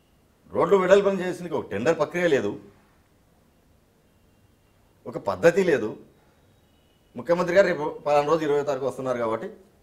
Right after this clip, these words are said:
పద్దెనిమిది తారీఖు, పదిహేడో తారీఖు మొదలు పెట్టడం జరిగింది. ఒక పబ్లిక్ ఎంతో ఇబ్బంది పడతారు,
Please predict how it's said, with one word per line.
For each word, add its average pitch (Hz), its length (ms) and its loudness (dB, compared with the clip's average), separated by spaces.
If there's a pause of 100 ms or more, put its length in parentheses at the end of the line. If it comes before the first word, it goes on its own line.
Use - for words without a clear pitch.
(180)
పద్దెనిమిది 180 300 -2
తారీఖు, 190 340 -2
పదిహేడో 165 300 0
తారీఖు 151 220 0
మొదలు 143 180 -4
పెట్టడం 85 220 -8
జరిగింది. 67 240 -20 (960)
ఒక 190 80 -6
పబ్లిక్ 117 400 -8
ఎంతో 196 160 -2
ఇబ్బంది 120 280 -8
పడతారు, 85 420 -10